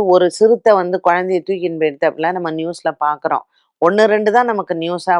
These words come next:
வருது. But எத்தனை இடங்கள்ல ஒரு மலைவாசிகள் வசிக்கிற இடத்துல எல்லாம் சிறுத்தைகள்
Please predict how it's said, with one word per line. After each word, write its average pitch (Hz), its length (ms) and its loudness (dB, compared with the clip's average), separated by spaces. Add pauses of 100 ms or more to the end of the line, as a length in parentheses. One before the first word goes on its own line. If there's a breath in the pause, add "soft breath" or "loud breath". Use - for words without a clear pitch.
வருது. 151 300 -2 (400)
But 160 120 -8 (100)
எத்தனை 226 240 -2 (100)
இடங்கள்ல 180 520 0 (600)
ஒரு 180 160 4 (200)
மலைவாசிகள் 170 1080 0 (120)
வசிக்கிற 185 380 -4 (120)
இடத்துல 160 400 -2
எல்லாம் 175 240 -4 (380)
சிறுத்தைகள் 202 540 0